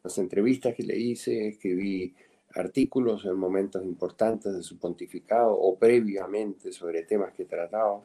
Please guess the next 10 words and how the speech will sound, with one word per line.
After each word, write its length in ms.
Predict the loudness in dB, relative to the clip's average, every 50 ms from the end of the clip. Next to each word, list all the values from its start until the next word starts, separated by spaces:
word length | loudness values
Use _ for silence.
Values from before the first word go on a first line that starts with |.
| _
Eh, 380 | -2 2 4 6 6 6 4 4
después, 540 | 2 0 0 4 6 6 6 6 2 0 4
eh, 300 | 6 6 6 4 2 -4 -10 -12
eh, 440 | -12 -12 -12 -8 -6 -4 -4 -4 -2
yo 160 | -2 0 2
hice, 240 | 2 0 -2 -4 -10 -16
yo 220 | -10 -8 -6 -2
tenía 340 | 0 0 0 2 2 2 2
hecha 260 | 2 2 0 -2 -2
una 520 | 0 2 4 4 4 4 4 2 2 0